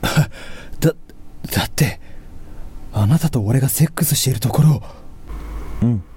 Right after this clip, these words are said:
Speaker 2: 月額会員制の生放送で、動画配信して収益を得ましょうって話。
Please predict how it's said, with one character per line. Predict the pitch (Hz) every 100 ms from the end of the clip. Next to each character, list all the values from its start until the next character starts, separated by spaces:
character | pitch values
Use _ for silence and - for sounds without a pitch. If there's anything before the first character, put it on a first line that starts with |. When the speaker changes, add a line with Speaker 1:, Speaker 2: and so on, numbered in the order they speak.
| - - - - - - - -
Speaker 2:
月 | 95 - 101
額 | 92 -
会 | 98 95
員 | 92
制 | 90 - 90
の | 90
生 | 90 95
放 | 85 92
送 | 90 87
で、 | 85 95 - - - - - - -
動 | 160
画 | 196
配 | 180 196
信 | - 95
し | -
て | - 85 85
収 | - 127
益 | -
を | 85
得 | 80
ま | 90
し | -
ょ | 131 - - - -
う |
っ |
て | -
話。 | 85 82 78 -